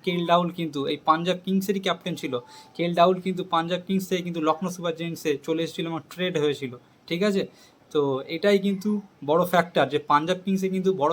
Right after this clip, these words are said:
প্লেয়াররা থাকতে চান, চায় না। তো as per report যে আরশিপ সিং, সিং, সিংয়ের সঙ্গে কিন্তু দুই থেকে তিনটে ফ্র্যাঞ্চাইজ unofficially-ভাবে কথা বলেছে যে যদি তুমি, আহ, পাঞ্জাব কিংস ছেড়ে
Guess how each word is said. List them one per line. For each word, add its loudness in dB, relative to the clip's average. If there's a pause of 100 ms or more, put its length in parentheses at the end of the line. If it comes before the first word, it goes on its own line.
প্লেয়াররা -4
থাকতে -4
চান, -4 (220)
চায় 4
না। -2 (300)
তো -6 (140)
as 2 (100)
per 2
report -2
যে -2
আরশিপ 2 (140)
সিং, 4 (400)
সিং, -6
সিংয়ের 2
সঙ্গে 0
কিন্তু -2
দুই 2
থেকে -2
তিনটে 2
ফ্র্যাঞ্চাইজ -2 (360)
unofficially-ভাবে 0
কথা 2
বলেছে 2
যে -4
যদি -2
তুমি, 0 (420)
আহ, -2
পাঞ্জাব 2
কিংস 0 (800)
ছেড়ে 6